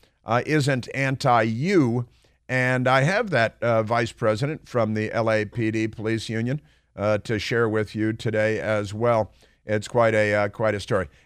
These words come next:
And the weather, the New York Times, they've got Paul Krugman, the weird little man who rides the subway at night doing Sudoku puzzles. Is that what they are? Sudoku? 'Cause I have to remember every time I, I do Sudoku,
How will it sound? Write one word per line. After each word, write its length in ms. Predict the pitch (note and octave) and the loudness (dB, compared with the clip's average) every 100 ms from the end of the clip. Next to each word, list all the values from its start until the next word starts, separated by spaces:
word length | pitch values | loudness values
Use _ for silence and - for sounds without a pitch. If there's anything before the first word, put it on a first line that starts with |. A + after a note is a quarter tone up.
| - | -2
And 240 | D3 C#3+ | 2 4
the 80 | C3+ | 4
weather, 540 | B2+ F3+ A#3+ D3 G#2+ - - | 4 4 4 2 0 -6 -4
the 120 | A#2+ | 0
New 80 | E3+ | 4
York 240 | D#3+ - - | 2 0 0
Times, 400 | F#3+ F3 B2 G#2 | 2 4 2 2
they've 200 | B2 A#2 | 2 4
got 280 | C3+ - | 2 0
Paul 220 | - E3 C#3+ | 2 4 2
Krugman, 500 | - F3 C#3+ G#2+ E2+ _ _ - | 0 0 2 -2 -4 _ _ 0
the 140 | A#2+ | 2
weird 400 | A2 C#3+ D#3+ C3 | 4 4 4 2
little 200 | B2+ A#2 | 0 0
man 340 | A2+ A2 G2+ G#2 | 0 0 0 -2
who 100 | G#2+ | 2
rides 380 | A2+ A#2 G#2+ | 2 2 0
the 260 | G#2+ G#2 G2+ | 0 0 0
subway 420 | - C3+ A2+ A2+ | 0 0 2 2
at 120 | A2 | 0
night 320 | A2 A2 G2+ G#2+ | -2 -2 -2 -2
doing 340 | B2 A2+ G#2+ - _ | -2 -2 -6 -12 _
Sudoku 800 | - - B2 A2 D#3 D3 A#2 G2+ | -8 -2 0 2 0 2 0 0
puzzles. 480 | G#2+ G#2 F#2 F2+ E2+ | 0 -2 -2 -8 -6
Is 120 | A2 | -4
that 140 | A#2 A2 | -2 -2
what 100 | A2 | -4
they 80 | |
are? 200 | A#2 A2+ - _ _ | -4 -6 -10 _ _
Sudoku? 540 | - G#2 G#2 G#2+ G#2 | -8 -6 -4 -4 -6
'Cause 200 | - G2+ | -6 -6
I 100 | G2+ | -4
have 180 | G2 F#2 | -4 -6
to 100 | - | -6
remember 380 | F#2 F#2 F#2 F2 | -6 -6 -6 -6
every 200 | F2+ F#2 | -8 -8
time 220 | G#2+ F#2+ | -8 -8
I, 120 | F#2 F#2 _ _ | -10 -12 _ _
I 140 | G#2 G#2 | -6 -6
do 180 | G2 G#2 | -4 -6
Sudoku, 800 | - A2 F#2+ G2+ G2+ F#2+ F2 | -4 -4 -4 -6 -6 -6 -6